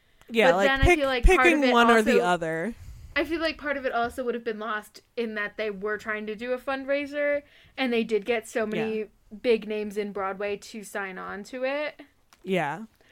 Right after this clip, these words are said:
Speaker 2: But then
Speaker 1: My,
Speaker 2: again, there
Speaker 1: my
Speaker 2: are
Speaker 1: thing,
Speaker 2: a lot
Speaker 1: my
Speaker 2: of, there are a lot of people on Broadway who love doing satire, like Nathan Lane and Matthew Broderick, and there are a lot of people who love doing satire. People love satire.
Speaker 1: Yeah. Absolutely.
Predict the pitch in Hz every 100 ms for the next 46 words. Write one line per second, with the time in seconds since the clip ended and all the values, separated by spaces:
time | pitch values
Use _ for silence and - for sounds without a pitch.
0 | _ _ _ - 415 349 320 403 302 311
1 | 403 466 440 262 240 262 311 339 311 -
2 | 320 330 349 339 320 254 254 339 349 320
3 | 311 233 233 226 208 208 214 208 214 208
4 | 202 - _ _ 226 214 214 214 220 214
5 | 190 185 196 214 202 190 - 208 208 190
6 | 147 143 202 202 220 214 214 208 202 196
7 | 202 190 190 180 190 190 277 277 254 262
8 | 240 226 208 202 196 _ _ _ _ _
9 | _ 233 247 233 220 226 240 269 247 233
10 | 214 196 196 190 196 185 180 190 170 -
11 | - - - 494 427 440 392 381 359 359
12 | 165 - - 190 - - - _ - -
13 | - - - - _ _ _ _ - 277
14 | 285 - 196 175 165 175